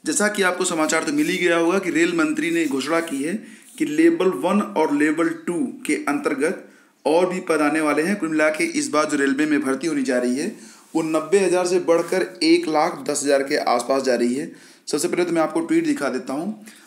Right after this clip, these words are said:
और ये ट्वीट किया गया है, लगभग एक घंटे पहले किया गया है पीयूष गोयल हमारे रेल मंत्री जी के द्वारा। लिखा गया है कि रेलवे में नब्बे हज़ार के स्थान पर एक लाख दस हज़ार job के अवसर, आरपीएफ़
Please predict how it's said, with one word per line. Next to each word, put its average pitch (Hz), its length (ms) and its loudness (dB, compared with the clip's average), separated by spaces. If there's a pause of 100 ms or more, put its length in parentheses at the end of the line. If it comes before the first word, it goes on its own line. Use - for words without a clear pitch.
(160)
और 139 160 2
ये 156 80 4
ट्वीट 165 260 -2
किया 165 140 0
गया 156 160 0
है, 165 60 -2
लगभग 151 400 -2
एक 151 160 0
घंटे 143 220 -4
पहले 143 220 -2
किया 143 160 -2
गया 135 140 0
है 139 100 -6
पीयूष 131 180 0
गोयल 127 200 2
हमारे 123 240 0
रेल 120 160 -2
मंत्री 123 260 -4
जी 131 160 -2
के 127 60 -2
द्वारा। 127 260 -2 (600)
लिखा 151 180 0
गया 208 180 2
है 208 60 2
कि 208 120 0
रेलवे 175 300 2
में 190 100 -2
नब्बे 160 280 0
हज़ार 165 220 2
के 165 140 -2 (140)
स्थान 151 300 -2
पर 175 440 -4
एक 165 260 2
लाख 151 260 2 (100)
दस 147 180 0
हज़ार 127 400 -2 (400)
job 135 360 0
के 135 60 0
अवसर, 127 360 -2 (600)
आरपीएफ़ 143 580 2